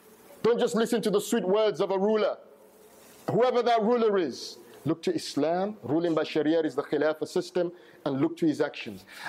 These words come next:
And today, what happened in Turkey, when the Ummah came out, Ya Allah, Bismillah,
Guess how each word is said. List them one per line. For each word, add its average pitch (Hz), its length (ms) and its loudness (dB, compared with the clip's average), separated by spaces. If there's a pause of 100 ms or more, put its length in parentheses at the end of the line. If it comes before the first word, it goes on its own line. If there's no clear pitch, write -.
And 160 180 0
today, 175 640 2 (260)
what 180 160 2
happened 240 340 -2
in 214 140 2
Turkey, 233 640 0 (340)
when 180 160 2
the 208 80 2
Ummah 285 400 2
came 240 260 0
out, 254 380 0 (420)
Ya 240 280 4
Allah, 269 640 2
Bismillah, 262 540 0